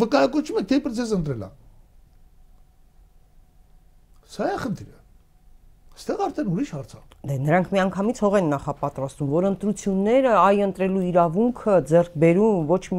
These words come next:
Speaker 2: բան, հա,
Speaker 1: Ոչ մի
Speaker 2: էդ,
Speaker 1: ընտրելու
Speaker 2: էդ ինչ ա։
Speaker 1: իրավունք չենք ունեցել։
Speaker 2: Չի, չի էլ
Speaker 1: Ոչ
Speaker 2: եղել,
Speaker 1: մի ընտրություն,
Speaker 2: լեգիտիմ
Speaker 1: խաբել
Speaker 2: չի
Speaker 1: եք
Speaker 2: եղել։
Speaker 1: ժողովրդին։ Ուրեմն ընտրությունը սենց ա, դու մի բան ես ասում, ժողովուրդը քեզ ընտրում ա,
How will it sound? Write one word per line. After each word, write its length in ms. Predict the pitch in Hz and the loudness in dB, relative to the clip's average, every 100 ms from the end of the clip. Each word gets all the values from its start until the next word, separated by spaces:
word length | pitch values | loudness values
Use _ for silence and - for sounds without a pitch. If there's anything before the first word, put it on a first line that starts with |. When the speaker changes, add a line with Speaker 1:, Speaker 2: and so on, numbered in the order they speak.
| 175 | -2
Speaker 2:
բան, 80 | 170 | -2
հա, 300 | - - 175 | -10 4 6
Speaker 1:
Ոչ 100 | 220 | 6
մի 200 | - 220 | 8 10
Speaker 2:
էդ, 100 | 220 | 12
Speaker 1:
ընտրելու 160 | 254 | 12
Speaker 2:
էդ 80 | 254 | 12
ինչ 60 | 247 | 12
ա։ 40 | |
Speaker 1:
իրավունք 260 | 233 233 - | 10 8 6
չենք 220 | 233 208 185 | 4 4 2
ունեցել։ 200 | 160 233 | 4 6
Speaker 2:
Չի, 100 | 240 - | 4 0
չի 220 | - 247 226 | 0 6 8
էլ 100 | 247 | 12
Speaker 1:
Ոչ 140 | 233 | 12
Speaker 2:
եղել, 160 | 262 233 | 12 8
Speaker 1:
մի 100 | - | 6
ընտրություն, 80 | 208 | 6
Speaker 2:
լեգիտիմ 460 | 233 220 - 240 233 | 4 2 0 0 4
Speaker 1:
խաբել 300 | 240 - 240 | 4 6 6
Speaker 2:
չի 60 | |
Speaker 1:
եք 60 | 175 | 6
Speaker 2:
եղել։ 80 | 185 | 4
Speaker 1:
ժողովրդին։ 420 | 180 170 - 120 - - - - - | 2 0 -4 -8 -12 -20 -20 -6 2
Ուրեմն 260 | 202 220 208 | 4 4 0
ընտրությունը 400 | 220 - 254 240 | -2 -2 -2 2
սենց 240 | 214 208 | 2 2
ա, 100 | 151 117 - _ - | -2 -6 -14 _ 0
դու 120 | 190 185 | 2 2
մի 40 | 143 | 0
բան 140 | 143 165 | 0 -2
ես 60 | 240 | -4
ասում, 260 | 233 381 202 | -4 -6 -4
ժողովուրդը 420 | 165 156 147 139 151 | -2 -2 -4 -4 -4
քեզ 160 | 135 139 | -4 -4
ընտրում 240 | 135 | -8
ա, 60 | 185 | -8